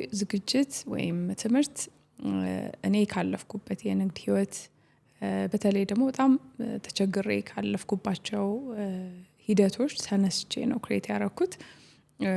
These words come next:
ለብዙዎች በተለይ ደግሞ ንግድ ለመጀመር ለሚያስቡ በጣም ይጠቅማል ብዬም፣ እ፣ አምናለሁ።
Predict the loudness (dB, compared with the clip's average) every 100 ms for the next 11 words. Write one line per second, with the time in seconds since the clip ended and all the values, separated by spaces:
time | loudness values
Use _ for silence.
0 | 4 6 6 4 2 2 0 0 2 0
1 | 2 2 6 4 4 2 4 4 4 4
2 | 4 4 4 4 2 0 2 2 2 0
3 | 0 -2 -4 -4 -4 -2 0 2 0 -6
4 | _ -8 -6 -6 -10 -14 -20 _ -2 2
5 | 2 2 0 -2